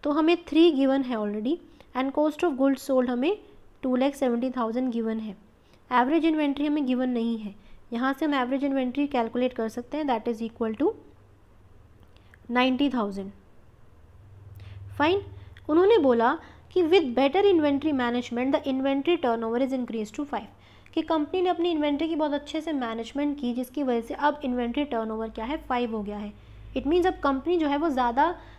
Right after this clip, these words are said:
अपने, अ, जो स्टॉक को है वो ज़्यादा बार क्लियर कर पा रही है, ठीक है, बेटर इन्वेंटरी मैनेज करके।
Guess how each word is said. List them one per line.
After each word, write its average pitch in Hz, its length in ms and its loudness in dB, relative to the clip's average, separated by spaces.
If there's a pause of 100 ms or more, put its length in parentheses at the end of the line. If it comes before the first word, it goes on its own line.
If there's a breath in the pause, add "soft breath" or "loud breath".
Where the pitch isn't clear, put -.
(200 loud breath)
अपने, 285 400 -2 (400)
अ, 247 120 -6
जो 233 460 0 (140)
स्टॉक 277 400 -2
को 320 60 0
है 294 120 2
वो 285 120 0
ज़्यादा 254 320 2
बार 254 240 2
क्लियर 254 320 0
कर 233 180 -4
पा 220 200 -8
रही 202 160 -8
है, 196 160 -12 (420 soft breath)
ठीक 254 140 -8
है, 311 100 0
बेटर 262 240 2
इन्वेंटरी 269 380 -2
मैनेज 214 320 -6
करके। 220 340 -12